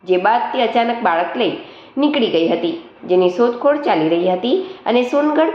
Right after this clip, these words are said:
પોલીસ મથકે પણ જાણ કરી હતી. તેને અગાઉ ચાર પુત્રો અને એક પુત્રી પણ છે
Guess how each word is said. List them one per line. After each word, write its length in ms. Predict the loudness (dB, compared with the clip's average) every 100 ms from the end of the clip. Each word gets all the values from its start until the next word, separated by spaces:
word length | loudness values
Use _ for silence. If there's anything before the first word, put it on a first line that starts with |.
| -2
પોલીસ 300 | -2 -2 -4
મથકે 260 | -4 -2
પણ 220 | -2 -2 0
જાણ 240 | 0 -2
કરી 320 | -2 -2 0
હતી. 260 | 0 -2 -8 -10 -20 -20 -4
તેને 180 | -2 2
અગાઉ 280 | 0 0 -2
ચાર 260 | 0 0 0
પુત્રો 360 | -4 -2 0
અને 180 | 2 0
એક 140 | -2 -4
પુત્રી 260 | -6 -6
પણ 200 | -2 -2
છે 220 | 0 -2